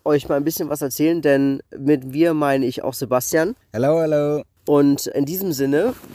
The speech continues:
Speaker 1: wollen wir euch mal noch ein bisschen was erzählen, was heute so vorgefallen ist, denn wir hatten ja auf einem Feld gepennt, auf so einem kleinen, boah,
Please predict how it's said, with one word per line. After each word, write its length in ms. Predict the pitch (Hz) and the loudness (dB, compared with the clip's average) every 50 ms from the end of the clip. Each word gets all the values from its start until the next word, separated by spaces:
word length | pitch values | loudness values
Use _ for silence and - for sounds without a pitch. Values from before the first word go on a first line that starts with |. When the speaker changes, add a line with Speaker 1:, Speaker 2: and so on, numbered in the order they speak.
| - - _ | -20 -20 _
Speaker 1:
wollen 280 | 123 135 151 156 160 156 | -2 0 0 2 2 0
wir 80 | 147 | -2
euch 180 | 98 147 147 - | -2 -4 -4 -2
mal 160 | 160 156 147 | -2 -2 -2
noch 160 | 147 135 135 | -2 -4 -4
ein 60 | 147 | -4
bisschen 200 | 147 147 151 165 | -4 -4 -4 -6
was 120 | 143 143 139 | -6 -4 -4
erzählen, 460 | 135 127 - - 151 151 156 160 147 - | -6 -6 -6 -4 -4 -4 -4 -6 -6 -6
was 200 | 139 135 131 - | -6 -6 -4 -4
heute 160 | 151 143 139 | -6 -6 -6
so 60 | - 120 | -8 -8
vorgefallen 540 | - 147 151 143 135 - - 123 117 110 | -6 -6 -6 -6 -8 -6 -6 -4 -4 -4
ist, 280 | 107 127 143 - - - | -6 -8 -8 -10 -4 -2
denn 400 | 135 127 123 123 123 127 123 - - | 0 0 0 0 -2 -4 -6 -8 -8
wir 180 | - 127 131 | -8 -6 -6
hatten 220 | 131 143 - - 139 | -6 -8 -8 -8 -8
ja 140 | 135 127 - | -6 -6 -6
auf 160 | 104 - - | -8 -6 -6
einem 260 | 127 120 113 113 110 - _ _ _ _ | -6 -4 -4 -6 -8 -10 _ _ _ _
Feld 460 | - - - - 175 185 202 - - _ _ _ _ _ _ | -20 -10 -2 2 2 2 2 0 -6 _ _ _ _ _ _
gepennt, 520 | - 110 - - 123 110 123 175 - - _ _ _ _ _ | -18 -18 -12 -8 -6 -6 -6 -6 -10 -14 _ _ _ _ _
auf 160 | - 117 120 | -12 -10 -8
so 100 | - 123 | -4 -2
einem 200 | 123 123 123 120 | 0 0 -2 -2
kleinen, 520 | - - 131 123 123 123 120 117 117 - - - _ - | -2 -2 0 0 0 0 -2 -4 -6 -8 -10 -16 _ -12
boah, 200 | - 98 101 107 | -8 -6 -6 -6